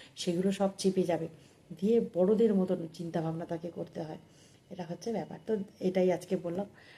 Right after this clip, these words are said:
তো সকলে তোমরা ভালো থেকো, সুস্থ থেকো, হাসিতে খুশিতে থেকো, আনন্দে থেকো,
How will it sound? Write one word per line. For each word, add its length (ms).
তো 60
সকলে 320
তোমরা 220
ভালো 220
থেকো, 260
সুস্থ 320
থেকো, 340
হাসিতে 280
খুশিতে 360
থেকো, 180
আনন্দে 320
থেকো, 300